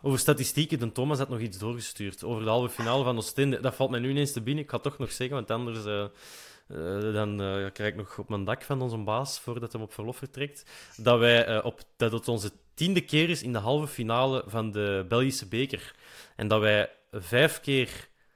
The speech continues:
de finale, nu moet ik goed opletten wat ik zeg, niet gehaald hebben.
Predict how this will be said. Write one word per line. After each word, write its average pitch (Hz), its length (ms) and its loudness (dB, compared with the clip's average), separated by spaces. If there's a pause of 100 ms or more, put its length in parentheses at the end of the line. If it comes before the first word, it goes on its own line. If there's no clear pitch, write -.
(280)
de 110 140 -6
finale, 110 720 2 (640)
nu 110 120 -10
moet 104 140 -6
ik 98 80 -6
goed 123 200 -4
opletten 135 300 -4
wat 139 120 -6
ik 139 100 -8
zeg, - 300 -10
niet 120 300 -4
gehaald 165 420 0
hebben. 180 340 -8